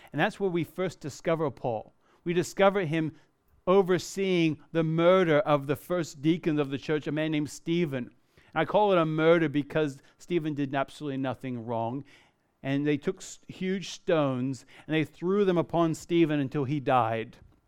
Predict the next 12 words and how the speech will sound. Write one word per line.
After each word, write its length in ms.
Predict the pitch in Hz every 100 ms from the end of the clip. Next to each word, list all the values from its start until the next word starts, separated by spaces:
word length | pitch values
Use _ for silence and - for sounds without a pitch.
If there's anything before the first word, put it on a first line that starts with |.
| _ _ _ _ _
That's 160 | 156 143
the 80 | 139
very 280 | 135 147
first 260 | 156 170 -
time 240 | 151 143
we 140 | 135 131
see 420 | - 160 143 127 - _ _ _ _ _ -
Saul 560 | - - 170 143 120 127
recorded 560 | 139 - 156 139 127
in 80 | 127
the 80 | 123
scriptures. 720 | - 147 - 127 101 - -